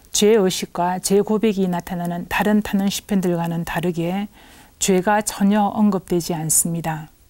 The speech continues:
그는 모태에서부터 하느님께 맡겨진 존재였습니다.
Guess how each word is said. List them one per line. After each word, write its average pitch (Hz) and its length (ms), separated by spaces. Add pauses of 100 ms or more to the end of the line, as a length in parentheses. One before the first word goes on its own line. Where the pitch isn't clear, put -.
(680)
그는 196 220
모태에서부터 202 1040 (560)
하느님께 190 800
맡겨진 175 540
존재였습니다. 156 1040